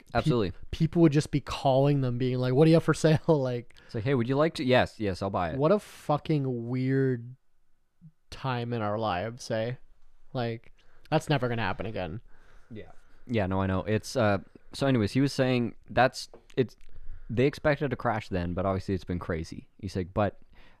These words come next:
Speaker 2: they're seeing a slowdown now."
Speaker 1: Yeah.
Speaker 2: He's like, "Things are really, like, grinding down," and he's like, "It's probably gonna be really hard until next," he said, "It's gonna, for us, it's gonna be really hard until next spring or summer."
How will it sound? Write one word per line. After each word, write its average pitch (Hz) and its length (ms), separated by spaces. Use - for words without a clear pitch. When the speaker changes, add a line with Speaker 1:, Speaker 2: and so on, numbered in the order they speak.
Speaker 2:
they're 104 240
seeing 107 280
a 92 40
slowdown 95 800
now." 90 460
Speaker 1:
Yeah. 131 160
Speaker 2:
He's 98 120
like, 95 140
"Things 98 220
are 90 160
really, 92 320
like, 80 280
grinding 87 560
down," 90 440
and 90 100
he's 90 140
like, 90 140
"It's 87 120
probably 104 280
gonna 104 140
be 92 140
really 95 440
hard 85 440
until 92 400
next," 85 360
he 107 100
said, 98 320
"It's - 180
gonna, 101 280
for - 300
us, 127 200
it's 117 140
gonna 104 160
be 98 120
really 98 260
hard 92 240
until 90 280
next 90 300
spring 87 300
or 78 80
summer." - 340